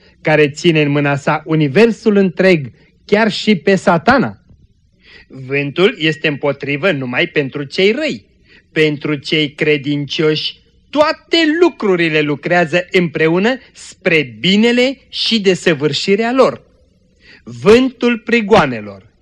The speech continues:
care se stârnește pe marea lumii, nu face altceva decât împinge mai cu putere corabia vieții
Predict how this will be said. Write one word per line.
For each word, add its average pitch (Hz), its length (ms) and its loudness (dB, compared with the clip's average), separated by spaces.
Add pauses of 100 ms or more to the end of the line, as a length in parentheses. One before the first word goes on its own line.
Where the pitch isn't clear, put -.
care 139 260 -4
se 160 200 -4
stârnește 185 840 -2
pe 202 120 0
marea 196 320 2
lumii, 196 400 0 (200)
nu 330 140 2
face 165 460 -2
altceva 160 500 0
decât 151 400 -2
împinge 180 680 0
mai 151 440 -2
cu 240 120 -8
putere 214 400 0
corabia 160 520 -2
vieții 175 540 -2